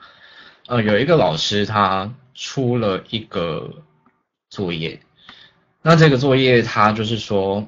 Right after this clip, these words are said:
OK，你必须要用照相的方式，用照片，然后呢，去说一个故事。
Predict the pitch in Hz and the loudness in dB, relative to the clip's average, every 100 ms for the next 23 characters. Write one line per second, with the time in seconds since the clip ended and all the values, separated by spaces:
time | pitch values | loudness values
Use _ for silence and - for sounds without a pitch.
0 | - 113 117 104 92 107 104 110 104 107 | -8 -4 0 0 -2 -6 -6 -2 0 0
1 | 110 101 82 - _ _ _ _ _ _ | 0 -4 -6 -12 _ _ _ _ _ _
2 | _ _ _ _ _ _ _ _ 156 110 | _ _ _ _ _ _ _ _ 2 4
3 | 101 101 90 - - 80 76 76 - _ | 0 -4 -6 -10 -12 -12 -12 -14 -16 _
4 | - 127 127 110 - 104 - _ _ _ | -6 -2 2 2 2 -8 -10 _ _ _
5 | - - _ 95 117 127 110 104 95 156 | -20 -20 _ 0 4 4 4 -2 -6 -10
6 | - _ _ _ _ - - 143 120 107 | -18 _ _ _ _ -10 -2 0 0 -2
7 | - 117 113 95 87 98 85 - 69 | 0 0 0 -4 -6 -8 -8 -10 -12